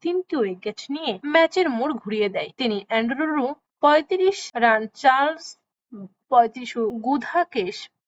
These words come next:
মটিকে জিরো আউট করেন। পরে শাই হোপ ও দুই আউট হন, ফলে ওয়েস্ট ইন্ডিজ পঁচাত্তর রান, চার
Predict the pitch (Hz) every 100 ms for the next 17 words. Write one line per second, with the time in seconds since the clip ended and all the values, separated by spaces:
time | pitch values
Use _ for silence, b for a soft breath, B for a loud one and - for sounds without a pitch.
0 | _ 233 262 285 339 - 196 226 277 330
1 | 294 196 185 214 - 220 185 - _ _
2 | _ 247 196 190 - _ _ _ _ -
3 | - 294 311 359 302 311 330 - - 254
4 | 240 226 277 _ - 208 277 359 - 208
5 | 226 240 - 240 208 277 - _ _ _
6 | - 220 202 202 _ - 269 320 349 -
7 | - 262 240 214 - _ _ _ _ -
8 | 339 381 381 - 370 269 220 - 311